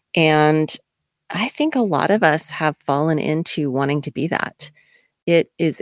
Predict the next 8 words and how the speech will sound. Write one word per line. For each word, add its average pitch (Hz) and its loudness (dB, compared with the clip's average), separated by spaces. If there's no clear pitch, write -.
a 160 0
very 151 0
popular 202 -2
trope 160 0
in, 151 2
uh, 170 -2
film, 156 0
in 139 0